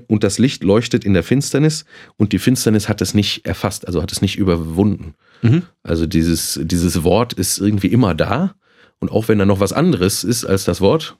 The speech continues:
Speaker 1: <clears throat> nämlich, äh, Dunkel und Finsternis, äh, ähm, da wird es von der Finsternis nicht verschluckt und ist immer da. Und dann geht's um Johannes und, äh, Johannes erzählt eben jetzt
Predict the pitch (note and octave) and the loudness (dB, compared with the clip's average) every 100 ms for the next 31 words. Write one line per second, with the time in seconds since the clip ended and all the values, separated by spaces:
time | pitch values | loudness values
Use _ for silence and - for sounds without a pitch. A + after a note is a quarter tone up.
0 | - - A#3+ G#3 C#3+ - E2+ E2+ F2 E2+ | -10 0 2 2 0 -4 -4 -2 -2 0
1 | F2+ A2 C#3 G#2+ F2 - B2 - B2 A#2+ | 2 2 4 2 2 0 0 2 0 0
2 | - - A2 G#2 A2 A2+ - _ _ _ | -6 -10 -2 2 2 0 -10 _ _ _
3 | _ - G2 G2+ F#2+ A2 G#2 - G#2 A#2 | _ 0 2 2 2 0 0 0 0 2
4 | A2 G2+ A#2+ A2+ - - - F#2 - D#2+ | 0 0 0 0 -4 -4 0 -2 -2 -6
5 | D#2 E2 D#2+ B1 D2 D#2+ E2 D#2+ D#2+ - | -2 0 0 -2 -2 0 0 -2 -6 -6
6 | _ _ _ _ - D#2 G2 D3 D#3 - | _ _ _ _ -2 0 2 2 0 -4
7 | G#2 G#2 F#2+ - - F#2 F#2+ F#2 F2+ F2+ | -2 0 0 -2 -6 0 2 2 2 2
8 | F#2+ - F#2 G2 G2 G2 G2 G2 G2 - | 0 -2 -2 0 2 0 2 2 0 -6
9 | - | -14